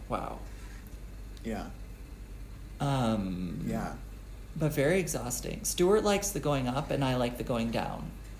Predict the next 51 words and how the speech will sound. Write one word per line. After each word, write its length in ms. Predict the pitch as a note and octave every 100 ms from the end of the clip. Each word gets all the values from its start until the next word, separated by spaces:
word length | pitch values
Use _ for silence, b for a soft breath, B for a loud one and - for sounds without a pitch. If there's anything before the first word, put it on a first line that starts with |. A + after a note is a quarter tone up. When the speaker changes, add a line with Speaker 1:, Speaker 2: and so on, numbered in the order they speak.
| B B B
Speaker 1:
And 120 | C#3+
I, 100 | C3 -
I 180 | D#3+
don't, 360 | D#3 F3 E3+ - - - -
I 120 | D3+
also 340 | C3+ D#3 G3+ F#3+
don't 400 | D3 C3 C3 -
like 320 | A#2 A#2+ -
being 400 | B2 A#2 A2+ - -
high. 460 | - B2+ A2+ B2 - - - -
I 80 |
don't 180 | C#3 B2+
like 140 | A#2 -
being 160 | A2+
high 160 | A#2 -
up. 180 | - -
I've, 280 | - - - -
I've 220 | C3+ D3
now 380 | C3 C3 C3 C3 B B B
come 180 | D3+ B2+
to 80 | C3
a 20 |
place 300 | C3+ A#2 -
in 60 | A#2
my 60 |
life 260 | G#2+ A2 -
where 120 | B2
I 60 | B2+
don't 240 | B2 A#2
have 160 | C3 -
that 160 | G#2+ -
kind 240 | - A2+
of, 140 | - A#2
like, 240 | A#2 -
death 240 | - -
wish. 320 | - - - -
I 100 | C3
just, 320 | C3 - - B B B B B B
I, 120 | D3 C#3+
Speaker 2:
Yeah, 400 | - B2+ D#2 E2 B2 - -
Speaker 1:
I, 40 |
I 40 | F3+
wanna 180 | G3 F#3+
Speaker 2:
it's 220 | - -
Speaker 1:
walk 280 | C#3 C3+ C#3
in 60 |
a 60 | C3
valley. 560 | A2+ A2+ A2 A2+ A2+ G#2+
I 120 | C3+
don't 140 | D3+
wanna 220 | D3 C#3+